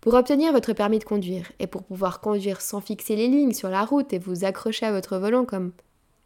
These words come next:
s'il, il, il allait s'envoler, combien d'heures de conduite est-ce que vous avez fait ? Eh ben, vous avez dû répéter, répéter et encore répéter des tâches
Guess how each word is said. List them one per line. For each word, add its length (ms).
s'il, 540
il, 320
il 140
allait 160
s'envoler, 540
combien 320
d'heures 300
de 80
conduite 380
est-ce 120
que 80
vous 180
avez 220
fait ? 240
Eh 60
ben, 140
vous 160
avez 160
dû 160
répéter, 680
répéter 520
et 80
encore 240
répéter 460
des 100
tâches 420